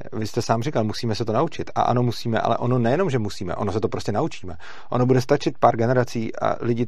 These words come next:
to pochopí. Lidi pochopí to, že informace na internetu tam může napsat kdokoliv a že nejsou důvěryhodný, protože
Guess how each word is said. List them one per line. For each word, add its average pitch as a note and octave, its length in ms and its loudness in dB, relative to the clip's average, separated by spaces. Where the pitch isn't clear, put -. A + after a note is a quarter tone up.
to C3 140 4
pochopí. A#2 500 0
Lidi C3 200 6
pochopí C#3 360 2
to, A#2 300 4
že A#2+ 140 2
informace B2+ 540 2
na B2 80 4
internetu A#2 440 2
tam A#2+ 160 4
může A#2+ 220 2
napsat B2 300 2
kdokoliv G#2 480 0
a - 80 4
že A#2 100 4
nejsou C3 320 4
důvěryhodný, G#2+ 460 4
protože B2 340 0